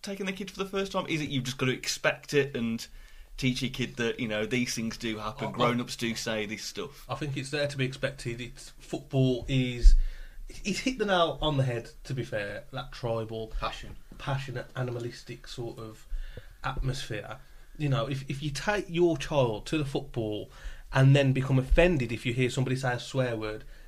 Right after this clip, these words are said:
Speaker 2: then don't take your child to the football.
Speaker 1: Yeah.
Speaker 2: You know, if, if you want to take your child to the football, you have to understand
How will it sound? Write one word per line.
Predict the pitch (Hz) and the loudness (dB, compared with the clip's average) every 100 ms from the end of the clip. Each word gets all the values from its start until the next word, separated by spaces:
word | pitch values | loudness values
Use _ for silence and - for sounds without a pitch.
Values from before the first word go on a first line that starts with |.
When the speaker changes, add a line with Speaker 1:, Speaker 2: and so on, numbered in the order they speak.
| - | -10
Speaker 2:
then | 127 127 123 120 - - - - - - | 4 4 4 -2 -12 -20 -20 -20 -20 0
don't | 139 123 - | 2 2 0
take | 127 110 | -2 -2
your | |
child | - 113 110 | -2 -2 -2
to | 127 | -2
the | |
football. | 117 - - | -6 -8 -8
Speaker 1:
Yeah. | - - - - - - - | 10 12 12 8 -4 -12 0
Speaker 2:
You | 123 | 2
know, | |
if, | 113 135 | 2 0
if | 139 135 | 0 0
you | 139 | 6
want | 165 180 | 6 6
to | |
take | 190 | 2
your | 180 | 2
child | 175 165 | 0 0
to | 165 | -2
the | |
football, | 139 131 127 | -6 -2 -2
you | |
have | 120 160 - | -2 -6 -4
to | 165 | -4
understand | 156 143 - 147 110 - | -4 -4 -2 -2 -2 -10